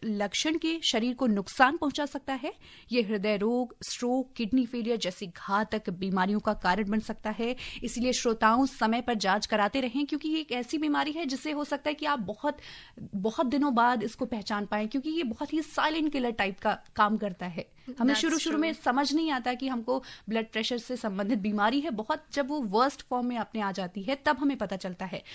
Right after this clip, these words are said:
Speaker 1: तो इसका एक ही उपाय है कि अपनी सही समय पर जांच कराएं।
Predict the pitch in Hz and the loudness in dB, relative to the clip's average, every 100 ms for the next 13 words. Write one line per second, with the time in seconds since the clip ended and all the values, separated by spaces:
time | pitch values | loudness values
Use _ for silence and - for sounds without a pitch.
0 | - 285 277 330 - 247 226 277 285 254 | -6 -2 2 2 2 0 2 2 4 2
1 | 247 247 339 349 311 294 294 - 220 254 | 2 -2 -6 -6 -2 -2 -2 -4 -2 0
2 | 294 - 226 247 262 254 294 - - 196 | 0 0 0 0 -2 -6 -6 -12 -12 -2
3 | 269 277 - 185 175 | 2 2 0 -6 -6